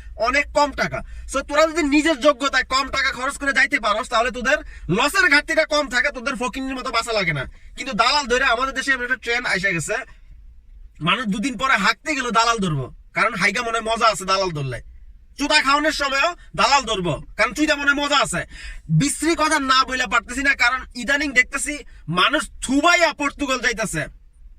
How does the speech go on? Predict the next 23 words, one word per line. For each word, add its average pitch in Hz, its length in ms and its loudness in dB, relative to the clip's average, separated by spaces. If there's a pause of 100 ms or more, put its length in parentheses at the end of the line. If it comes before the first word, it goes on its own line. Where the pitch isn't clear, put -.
(560)
বাল 294 260 4
ছিঁড়ানোর 294 360 0
জন্য, 208 280 -2
আর 233 200 4
কিচ্ছু 247 260 -10
না, 233 100 2
বাল 262 400 2
ছিঁড়ার 262 320 -4
জন্য। 190 320 -4 (360)
পর্তুগালের 285 500 2
মতো 294 220 0
দেশে, 262 280 2
পর্তুগালের 320 760 4
লোকেরা 294 560 4 (220)
বেলজিয়াম, 269 560 2
হল্যান্ড, 262 420 0
জার্মানি 262 400 4
এসব 262 240 -2
দেশে 254 200 -2
এসে 247 160 -2 (260)
কামলা 247 280 2
দিয়ে 233 220 -2
খায়, 151 240 -4